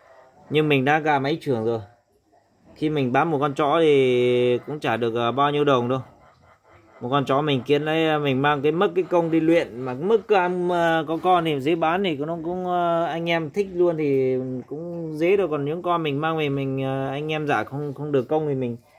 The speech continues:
à, xích hàng mấy tháng, à, ăn hết bao nhiêu cơm gạo. Nên người ta đã lấy một hai triệu của mình, à, năm bảy trăm của mình thì nói chung ra là những người như thế đã nói hết, hết dã rồi, người ta lại đến khi bắt lại không giả hết tiền cho mình.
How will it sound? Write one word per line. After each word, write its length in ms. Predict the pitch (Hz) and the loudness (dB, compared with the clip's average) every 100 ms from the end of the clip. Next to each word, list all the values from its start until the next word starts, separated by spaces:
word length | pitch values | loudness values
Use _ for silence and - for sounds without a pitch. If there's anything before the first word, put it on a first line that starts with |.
| _ _ _ _ _ _ _ - | _ _ _ _ _ _ _ -8
à, 340 | 117 120 120 | -2 0 0
xích 260 | 117 196 180 | 0 0 0
hàng 220 | 151 127 | 0 0
mấy 160 | 135 165 | 0 -2
tháng, 240 | 151 160 | -2 -2
à, 100 | 160 | -2
ăn 220 | 143 151 | -2 -2
hết 120 | 160 190 | -2 0
bao 200 | 165 156 | 0 0
nhiêu 140 | 151 | -2
cơm 320 | 127 165 160 | 0 0 0
gạo. 240 | 151 156 - _ _ _ _ _ _ _ _ _ - | 2 2 0 _ _ _ _ _ _ _ _ _ -8
Nên 160 | 156 160 | -2 0
người 100 | 135 | 2
ta 160 | 160 | 4
đã 140 | 156 170 | 4 2
lấy 220 | 160 175 | 2 2
một 120 | 160 | 0
hai 160 | 151 147 | -2 -2
triệu 560 | - 180 123 135 135 127 | 0 0 0 0 0 -2
của 100 | 131 | -4
mình, 320 | 123 135 127 | -2 -2 0
à, 840 | 127 127 123 127 123 123 123 127 127 | -2 -2 -2 -2 -2 -2 -2 -4 -2
năm 220 | 151 160 | -2 0
bảy 140 | 120 | -2
trăm 300 | 107 160 156 | 0 -2 -2
của 120 | 123 117 | -4 -2
mình 220 | 123 117 | -2 0
thì 420 | 123 120 117 117 | 2 2 2 0
nói 200 | 120 143 | 0 -4
chung 200 | 139 147 | -4 -4
ra 180 | 143 143 | -2 0
là 120 | 131 | 0
những 220 | 120 139 151 | -2 -2 0
người 600 | 135 127 123 120 117 117 | 2 4 4 4 0 0
như 160 | 135 | -2
thế 180 | 135 139 | 0 0
đã 380 | 143 143 147 147 | 0 -2 -2 -2
nói 220 | 139 147 | -2 -2
hết, 200 | 185 185 156 139 151 _ _ - - _ | -2 -2 -4 -12 -16 _ _ -20 -20 _
hết 100 | 185 | -2
dã 280 | 165 170 175 | 0 2 2
rồi, 320 | 156 135 120 | 4 4 4
người 140 | 120 | 2
ta 180 | 123 143 | 0 0
lại 420 | 143 95 120 120 | 0 0 0 0
đến 200 | 120 131 135 | 0 -2 -2
khi 120 | 151 | -4
bắt 220 | 151 185 165 | 0 -2 -2
lại 300 | 156 139 123 | -2 -2 -4
không 220 | 147 143 | -6 0
giả 220 | 131 104 | 0 0
hết 300 | 117 135 180 | -4 -6 -4
tiền 200 | 165 135 | 0 0
cho 80 | 135 | 2
mình. 240 | 131 117 | 0 -2